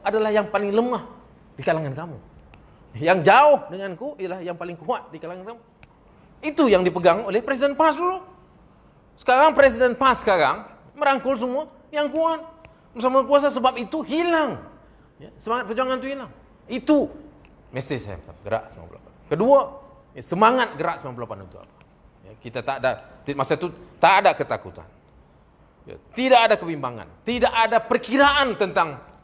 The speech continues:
kepentingan, tak ada. Sekarang ni banyak ke-, perkiraan. Ha, nak buat keputusan, kira-kira banyak. Ha, dulu tak ada, sama. Ha, kita nak buat keputusan terus. Bayangkan, sebab itu dalam masa tujuh hari saja, mereka boleh membuat satu keputusan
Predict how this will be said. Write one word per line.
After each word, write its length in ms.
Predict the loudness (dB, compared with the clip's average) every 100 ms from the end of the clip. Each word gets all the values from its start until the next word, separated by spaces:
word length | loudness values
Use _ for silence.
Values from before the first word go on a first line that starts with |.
| -2
kepentingan, 560 | 2 2 2 -4 -6 -10 -20 _
tak 120 | -4 -4
ada. 60 | -6 -12 -20 _ _ _ _
Sekarang 320 | -10 -6 -6 -8
ni 80 | -4
banyak 260 | -2 0 -4 -6
ke-, 180 | -16 -16 -20 -20 -14
perkiraan. 480 | 0 4 6 4 -4 -16 -20 _ _ _ _ _ _ -18
Ha, 160 | -18 -12
nak 100 | -8 -4
buat 160 | -6
keputusan, 500 | -6 -2 -2 -2 -8 -4
kira-kira 480 | 2 4 4 2 2
banyak. 300 | 2 2 -2
Ha, 880 | -10 -20 -20 _ _ _ _ _ -20 -8
dulu 240 | -2 -2 0
tak 100 | -2
ada, 80 | -4 -6 -14 -20 -2
sama. 400 | 2 4 2 -2 -12 -20 _ _
Ha, 160 | -14 -10
kita 160 | -6 -2
nak 80 | 0
buat 80 | 0
keputusan 180 | 2 0 0 -8 -14
terus. 320 | -8 -6 -6 -10 -4
Bayangkan, 320 | 2 2 0
sebab 240 | -2 -2 -4
itu 80 |
dalam 240 | -2 -2 0
masa 160 | -2
tujuh 320 | -2 -2 0 4
hari 320 | 4 4 0
saja, 320 | 0 -2 -4 -10 -20 _
mereka 240 | -6 0 0
boleh 240 | 0 0
membuat 400 | -2 -2 -2 -2
satu 160 | -8 -10
keputusan 640 | -10 -6 -6 -4 -6 -8